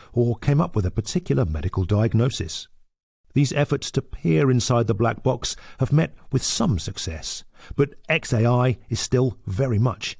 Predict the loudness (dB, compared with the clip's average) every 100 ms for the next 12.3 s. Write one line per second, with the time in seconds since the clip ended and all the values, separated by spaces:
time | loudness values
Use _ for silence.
0 | -18 -10 -6 -4 -6 -6 -4 -4 -6 -12
1 | -14 -16 _ _ _ _ _ _ _ _
2 | -20 -12 -6 2 4 6 6 4 2 2
3 | 2 2 0 0 2 0 0 0 0 0
4 | -2 -10 -8 0 2 2 0 -4 -6 -4
5 | 0 2 2 0 0 -2 -2 -6 -10 -12
6 | -14 -14 -10 -10 -12 -4 -2 0 0 -2
7 | -4 -8 -10 -12 -12 -20 -8 0 2 4
8 | 4 4 6 4 2 2 4 4 4 2
9 | -2 -10 -10 -10 -6 0 0 0 -2 -2
10 | -2 -4 -4 -8 -10 -4 -2 -2 -6 -4
11 | -6 -4 -6 -6 -6 -8 -6 -8 -8 -4
12 | -2 -2 -8